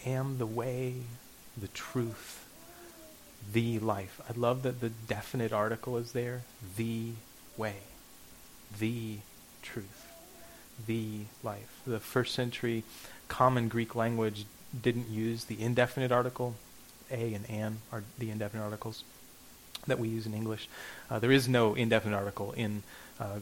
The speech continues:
Greek. So, uh, when they are talking about a particular thing, frequently they, they use the definite article to say, as we use it, to say a particular thing. "I am the way." Thomas is like,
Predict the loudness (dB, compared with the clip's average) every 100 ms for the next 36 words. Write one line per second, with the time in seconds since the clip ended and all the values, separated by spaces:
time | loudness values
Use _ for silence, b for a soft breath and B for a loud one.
0 | 0 0 0 -4 -4 -6 B B -4 -4
1 | -2 -6 -2 2 4 4 4 2 2 2
2 | -2 -2 -2 -2 -4 -4 -4 -4 -4 -6
3 | -6 -6 -4 -2 0 0 -2 -2 -2 0
4 | 0 0 -2 -4 -6 -6 -8 -12 -8 -6
5 | -4 -4 -6 -8 -14 -20 -14 -8 -4 -2
6 | -2 -2 -2 -4 -6 -8 -6 -6 -8 -12
7 | -12 -12 -10 -10 -4 -2 -2 -6 -6 -6
8 | -4 -2 -2 -6 -4 -4 -4 -6 -12 -18
9 | -20 -8 -6 -6 -8 -18 -20 -20 B B
10 | B B B B -20 -18 -4 0 2 0
11 | -6 -12 -18 -20 -20 -20 -12 -4 0 2
12 | 2 -4